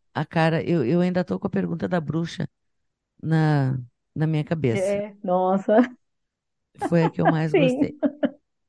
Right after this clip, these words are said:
Speaker 1: Tu tens um site também?
Speaker 2: Sim. É, tenho. É gisele m ponto com.
Speaker 1: Gisele M ponto com, M de Maria?
Speaker 2: Ponto com.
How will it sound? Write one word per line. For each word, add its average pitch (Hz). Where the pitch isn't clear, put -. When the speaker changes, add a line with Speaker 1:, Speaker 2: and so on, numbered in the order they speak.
Speaker 1:
Tu 208
tens 226
um 233
site 190
também? 185
Speaker 2:
Sim. 214
É, 185
tenho. 175
É 202
gisele 190
m 202
ponto 202
com. 147
Speaker 1:
Gisele 170
M 208
ponto 175
com, 127
M 147
de 151
Maria? 160
Speaker 2:
Ponto 214
com. -